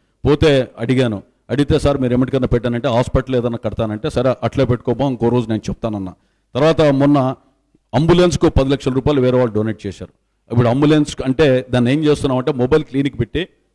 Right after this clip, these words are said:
అన్ని మురికివాడలో, ఆసుపత్రిలోకి ఆరోగ్యం ఉన్నాడు హాస్పిటల్కి పోతే అనారోగ్యంతో బయటకు వస్తున్నాం మనము.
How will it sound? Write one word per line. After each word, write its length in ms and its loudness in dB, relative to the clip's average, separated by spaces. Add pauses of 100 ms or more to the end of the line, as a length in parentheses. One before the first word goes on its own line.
(360)
అన్ని 300 2
మురికివాడలో, 680 2
ఆసుపత్రిలోకి 1120 0 (300)
ఆరోగ్యం 540 4
ఉన్నాడు 320 4
హాస్పిటల్కి 500 2
పోతే 220 0
అనారోగ్యంతో 520 0
బయటకు 300 -4
వస్తున్నాం 320 -6
మనము. 300 -8